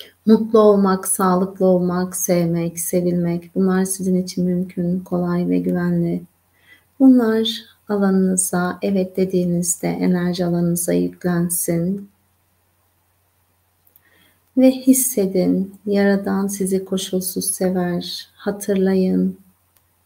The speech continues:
"Kendimi seviyorum, ben değerliyim, ben yeterliyim." Bunların da nasıl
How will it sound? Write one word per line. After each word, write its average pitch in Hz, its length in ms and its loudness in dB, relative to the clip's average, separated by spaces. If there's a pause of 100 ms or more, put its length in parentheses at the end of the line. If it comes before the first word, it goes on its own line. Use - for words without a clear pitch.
(2750)
"Kendimi 220 480 4
seviyorum, 190 800 0
ben 190 280 2
değerliyim, 185 680 -2
ben 185 120 0
yeterliyim." 180 1080 -2 (480)
Bunların 240 380 2
da 208 140 0
nasıl 202 460 -2